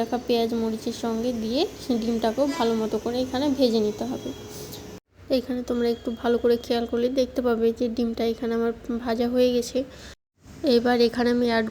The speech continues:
করব স্বাদ মতো লবণ, হাফ চামচ হলুদ পাউডার আর হাফ চামচ মরিচ পাউডার। সব কিছু দেওয়া হয়ে গেলে এখানে সে ভালো করে সব কিছু মিক্স করে নিয়ে হলুদের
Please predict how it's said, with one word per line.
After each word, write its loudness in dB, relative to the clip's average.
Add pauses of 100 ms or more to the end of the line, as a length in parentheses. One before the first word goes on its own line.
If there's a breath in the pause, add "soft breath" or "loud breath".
করব 4 (200)
স্বাদ 2 (120)
মতো 2 (100)
লবণ, 2 (560 loud breath)
হাফ 4 (120)
চামচ 2 (120)
হলুদ 4
পাউডার 4 (760 loud breath)
আর 6 (100)
হাফ 0 (100)
চামচ 0 (140)
মরিচ 0
পাউডার। -2 (720)
সব 4 (120)
কিছু 2 (120)
দেওয়া 6
হয়ে 6
গেলে 4 (160)
এখানে -2
সে -2 (220)
ভালো 2 (100)
করে 2 (200)
সব 0
কিছু -2 (140)
মিক্স 2 (100)
করে 4
নিয়ে 0 (180)
হলুদের 2